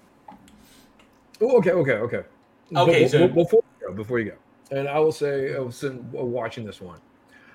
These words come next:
Speaker 1: I will give this film credit as this. This is the only film I've ever seen that started off really bad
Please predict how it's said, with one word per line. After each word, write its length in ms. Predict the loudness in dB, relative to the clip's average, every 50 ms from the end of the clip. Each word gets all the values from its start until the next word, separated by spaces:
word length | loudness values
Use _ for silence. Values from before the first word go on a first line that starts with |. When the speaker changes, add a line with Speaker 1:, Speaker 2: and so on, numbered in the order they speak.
| _ _ _ -6
Speaker 1:
I 160 | -2 0 0
will 240 | 0 2 2 0 0
give 160 | 0 -2 -2
this 140 | -4 -4 -4
film 240 | -4 -6 -6 -6 -8
credit 360 | -8 -6 -4 -4 -2 -2 -2
as 220 | -4 -4 -6 -8
this. 540 | -12 -10 -8 -6 -6 -6 -8 -10 -18 -20 -20 _ _ _ _ _ _ _ _ _ _ _
This 520 | -8 -6 -4 -4 -4 -2 -4 -4 -6 -6 -8
is 600 | -6 -4 -2 0 0 0 0 0 -2 -4 -6 -10 -12 -10
the 260 | -6 -4 -4 -4 -6 -4 -4
only 360 | -4 -4 -2 -2 -2 -2 -4
film 300 | -6 -6 -8 -6 -4 -6
I've 120 | -6 -6 -6
ever 340 | -6 -6 -4 -4 -6 -6 -6
seen 760 | -8 -12 -14 -12 -10 -8 -8 -8 -6 -6 -6 -8 -8 -10 -10 -10 -8 -6
that 380 | -6 -6 -6 -8 -8 -12 -14 _ _
started 920 | -18 -16 -14 -14 -14 -14 -14 -14 -6 -4 -2 2 4 4 4 4 2 0 0 -4
off 320 | -6 -6 -6 -6 -6 -6 -6
really 600 | -8 -8 -8 -8 -6 -6 -4 -2 -2 -2 -2 -4
bad 680 | -6 -8 -12 -12 -12 -12 -12 -10 -10 -8 -6 -8 -8